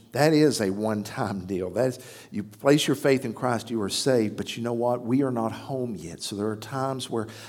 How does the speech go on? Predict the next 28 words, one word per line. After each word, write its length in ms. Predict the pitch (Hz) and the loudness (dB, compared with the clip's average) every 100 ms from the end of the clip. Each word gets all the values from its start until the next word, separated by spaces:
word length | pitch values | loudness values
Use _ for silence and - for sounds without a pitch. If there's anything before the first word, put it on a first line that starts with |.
| - | -2
I 120 | 151 | 2
know 160 | 151 131 | 4 2
in 100 | 123 | 4
my 160 | 131 | 4
life 300 | 123 101 92 95 | 4 2 -2 -2
I 180 | 123 | -4
feel 300 | 123 131 110 | -2 0 0
anxiety 680 | 107 98 101 107 117 107 101 | -2 -4 -4 -4 -4 -6 -6
and 160 | 101 101 | -8 -8
worry 400 | - 95 95 87 - | -8 -8 -12 -14 -14
coming 300 | 98 92 87 | -12 -10 -10
and 160 | 85 90 | -8 -6
rising 480 | 98 98 95 90 | -4 -4 -8 -10
in 100 | 87 | -12
my 100 | 85 | -12
heart. 480 | 85 - - - - _ _ _ _ _ - - | -14 -16 -18 -18 -20 _ _ _ _ _ -20 0
And 100 | 135 | 4
I 60 | |
have 160 | 160 147 | 4 4
to 80 | 143 | 2
come 240 | - 131 | 0 2
back 220 | 135 139 | 2 2
to 100 | 139 | 0
this 200 | 120 110 | 0 -2
truth 440 | - - 151 135 127 | -6 -2 2 2 0
to 80 | - | -4
say, 240 | - 95 | -4 -4
"Father, 500 | - 113 113 127 | -4 -2 -2 -2